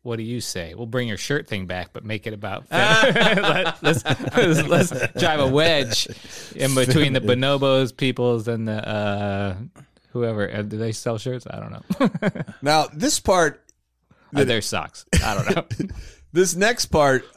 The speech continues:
Speaker 3: is, uh, I'm going to admittedly say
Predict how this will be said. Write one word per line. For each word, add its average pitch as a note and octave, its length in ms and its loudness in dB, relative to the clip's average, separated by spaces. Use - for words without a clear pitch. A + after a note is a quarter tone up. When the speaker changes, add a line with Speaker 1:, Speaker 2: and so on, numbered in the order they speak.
Speaker 3:
is, B2 300 2
uh, A2 340 4
I'm A#2 180 0
going A#2+ 260 2
to A2+ 140 -2
admittedly A#2 580 2
say G2 600 2